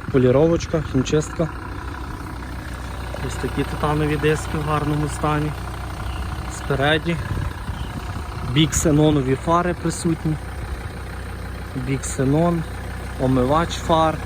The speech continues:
протиотуманні фари. Машина чистий дві тисячі одинадцятий рік. Коробка переключає плавно.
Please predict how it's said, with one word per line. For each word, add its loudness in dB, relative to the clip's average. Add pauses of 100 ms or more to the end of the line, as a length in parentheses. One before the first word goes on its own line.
(160)
протиотуманні 4
фари. 2 (2250)
Машина 4
чистий 0
дві 0
тисячі 2
одинадцятий 4
рік. 4 (1900)
Коробка 2
переключає 4
плавно. 4